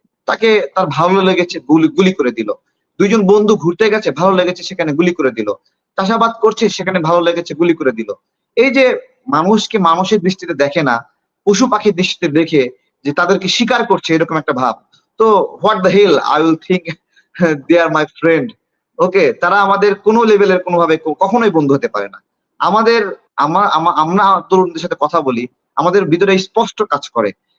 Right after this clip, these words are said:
যে ইন্ডিয়ান বিএসএফ যেভাবে মানুষকে হত্যা করছে, বাংলাদেশের নাগরিকদেরকে,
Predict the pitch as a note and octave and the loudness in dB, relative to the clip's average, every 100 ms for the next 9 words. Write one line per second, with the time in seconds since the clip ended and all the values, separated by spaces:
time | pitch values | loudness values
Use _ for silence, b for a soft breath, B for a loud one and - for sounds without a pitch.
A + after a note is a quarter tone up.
0 | _ D3 E3+ G3+ F#3+ G3+ E3+ D3+ F3 F#3+ | _ -2 0 2 2 0 -2 -2 -2 0
1 | G3 - - A#2+ D3+ D#3+ D#3 C#3+ D#3 - | 0 -2 -12 -2 0 0 0 0 -2 -6
2 | D3+ C#3+ - D#3+ C#3 C#3 C3+ C3+ B2 C3+ | -8 -6 -4 -6 -6 -4 -2 -2 -4 -4
3 | C3 B2+ B2 A#2 B2 - | -2 -2 -2 -4 -6 -6